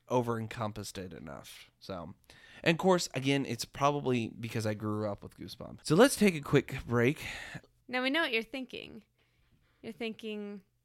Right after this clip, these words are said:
Speaker 2: you know, "I don't know a lot about Stephen King." Well, if you're not good listener, if you have forty-four hours to spare, then do we have a recommendation for you. Brought to you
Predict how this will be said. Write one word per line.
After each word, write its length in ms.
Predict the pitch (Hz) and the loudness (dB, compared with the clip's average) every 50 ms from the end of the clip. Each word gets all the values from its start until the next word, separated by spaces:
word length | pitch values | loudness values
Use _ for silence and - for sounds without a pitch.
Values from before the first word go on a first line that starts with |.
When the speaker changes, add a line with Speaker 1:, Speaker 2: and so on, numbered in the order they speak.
| _ _ _ | _ _ _
Speaker 2:
you 180 | 233 226 220 | -12 -10 -8
know, 460 | 208 196 196 190 185 185 185 185 - - | -6 -4 -4 -4 -4 -4 -4 -6 -8 -6
"I 380 | - 202 196 190 185 190 190 185 | -4 -2 -2 0 -2 -2 -4 -4
don't 300 | 208 196 196 190 - - | -6 -6 -6 -8 -10 -10
know 240 | 208 196 196 196 196 | -8 -6 -6 -4 -4
a 20 | |
lot 200 | 196 190 190 196 | -2 -2 -2 -2
about 380 | 190 190 190 220 262 - - - | -2 -2 -2 -2 -2 -4 -8 -16
Stephen 420 | - - - 190 196 185 185 185 | -18 -12 -12 -12 -10 -10 -14 -14
King." 420 | - - 185 202 196 - - 208 _ _ _ _ _ _ _ _ | -12 -12 -12 -12 -12 -14 -16 -18 _ _ _ _ _ _ _ _
Well, 100 | - 202 | -12 -12
if 100 | 208 - | -10 -8
you're 120 | - 254 254 | -6 -4 -2
not 240 | 262 330 415 381 - | 0 0 -2 -2 -2
good 160 | 277 240 202 | -4 -2 -2
listener, 420 | 202 208 - - 208 208 220 247 - - - _ _ | -6 -8 -6 -6 -4 -4 -4 -4 -8 -14 -20 _ _
if 160 | - 196 190 170 | -12 -12 -10 -6
you 220 | 190 233 294 370 | -4 -2 0 0
have 240 | 349 294 208 185 196 | 2 2 0 0 0
forty-four 600 | - - - 220 202 202 208 220 - - 208 208 - | -4 -10 -8 -6 -6 -4 -6 -8 -8 -6 -4 -4 -2
hours 400 | - 190 190 185 180 185 190 208 | 0 0 0 0 0 -4 -6 -8
to 140 | - - 208 | -10 -14 -14
spare, 460 | 202 - - - 220 202 196 196 208 | -14 -14 -6 -2 0 2 2 2 2
then 160 | 214 214 196 202 | 2 0 -2 -2
do 160 | - 180 175 | -6 -6 -6
we 240 | 185 220 262 285 302 | -2 0 0 2 4
have 160 | 285 240 190 | 4 4 4
a 80 | 190 | 2
recommendation 1000 | 180 180 208 226 247 - 269 220 190 175 190 180 196 208 233 247 - - 254 247 | 0 2 2 2 2 0 -4 -4 -4 -6 -6 -2 -2 -2 -2 -2 -4 -4 -4 -4
for 360 | 247 - - 208 202 214 226 233 | -6 -4 -4 -2 0 0 2 0
you. 600 | 233 214 190 190 202 220 214 202 180 160 156 170 185 | 0 -2 -4 -4 0 0 2 2 0 -2 -4 -6 -2
Brought 260 | 220 262 359 453 - | 2 2 2 2 0
to 140 | - - 185 | -4 -10 -8
you 280 | 147 - 185 233 269 | -8 -8 -8 -10 -10